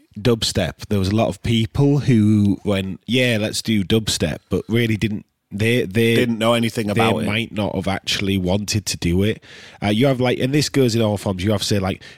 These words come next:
Speaker 1: Biffy Cl-, Clyro and Black Chandeliers, you're sort of leaning in, scratching
Speaker 2: In-,
Speaker 1: the surfaces of
Speaker 2: or,
Speaker 1: dubstep with
Speaker 2: or
Speaker 1: the way
Speaker 2: say
Speaker 1: they're using the
Speaker 2: Muse,
Speaker 1: guitar. Or Muse.
Speaker 2: incorporating that,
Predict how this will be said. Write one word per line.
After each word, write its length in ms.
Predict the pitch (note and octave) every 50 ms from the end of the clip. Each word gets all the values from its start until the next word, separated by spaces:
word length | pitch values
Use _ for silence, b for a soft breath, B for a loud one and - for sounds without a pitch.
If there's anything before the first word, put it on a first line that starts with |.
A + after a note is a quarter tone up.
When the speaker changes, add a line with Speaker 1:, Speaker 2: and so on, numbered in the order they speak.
| B
Speaker 1:
Biffy 300 | B D3 C3+ - - A#2+
Cl-, 180 | - A#2 A2+ - -
Clyro 480 | - - A#2 A2 G#2+ G2+ F#2 F#2+ G2 F#2+
and 220 | G2 G2 F#2 - - - - _ -
Black 280 | F#2 F#2 B2 B2 - -
Chandeliers, 560 | - - A2 G#2 G2 G#2 A2 A2+ G#2+ F#2+ F2+
you're 80 | G#2 G2
sort 220 | - C#3 A#2 G#2+
of 40 | A2
leaning 800 | A#2+ C3 C#3 C#3 C#3+ D3+ D#3+ D#3+ D#3 D#3 D#3+ D3 C3+ C3+ B2+
in, 200 | C3 C3 A#2+ G2+
scratching 380 | F2 - - C#3+ - - - D#3
Speaker 2:
In-, 60 | C3+
Speaker 1:
the 60 | C3+
surfaces 920 | A#2+ - - - - D3 C3 C3 C#3+ C#3 B2+ - - B2 - - B2+ A2 G2+
of 80 | A2 G#2
Speaker 2:
or, 80 | B2+
Speaker 1:
dubstep 420 | A#2+ G#2+ F#2 - - - F#2+ E2+ -
with 100 | G2 G#2
Speaker 2:
or 100 | B2 A#2+
Speaker 1:
the 60 | G#2+
way 40 | A2
Speaker 2:
say 0 | C3+
Speaker 1:
they're 60 | B2+
using 260 | - - B2 B2 A#2 G#2+
the 60 | G2+
Speaker 2:
Muse, 180 | G2 F2+ - -
Speaker 1:
guitar. 160 | G2+ F2+ E2+
Or 20 | E2+ B B B B
Muse. 120 | A#2+ B2
Speaker 2:
incorporating 880 | A#2 B2 - C#3 C#3 C3+ A#2 G2+ A2+ C#3+ B2 A#2 A2+ D#2 G#2+ A2 G#2+
that, 240 | A2 G#2+ G#2 E2+ -